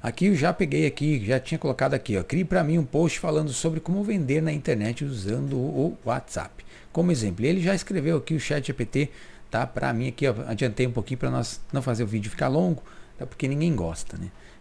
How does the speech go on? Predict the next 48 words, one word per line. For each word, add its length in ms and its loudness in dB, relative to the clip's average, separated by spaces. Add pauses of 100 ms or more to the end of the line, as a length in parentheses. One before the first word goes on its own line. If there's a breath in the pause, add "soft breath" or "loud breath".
É, 600 -2
coloca 340 -4
um 20 -2
vídeo 200 -2
mais 180 -2
curto 300 0
e 40 0
objetivo 640 0
aqui 240 0
pra 380 2 (260 loud breath)
você 200 -2
entender 420 0
só 220 0
o 20 6
objetivo 500 -2
da, 220 0
do 160 0
vídeo 400 -4 (540)
e 40 -10
tudo 200 -4
mais. 340 -10 (400 loud breath)
"Descubra 380 4
como 180 2
vender 480 4
na 140 2
internet 440 2
de 100 -2
forma 300 0
simples 520 -2
e 20 -6
fix-, 360 -8
eficaz 580 0
usando 300 0
o 20 2
WhatsApp, 520 -2 (460 loud breath)
com 140 4
a 100 6
pra-, 220 2 (220)
praticidade 640 2
e 20 4
a 60 2
proximidade 880 2
que 160 2
o 100 4
app 320 0
oferece. 480 -2
Você 160 -6
pode, 320 4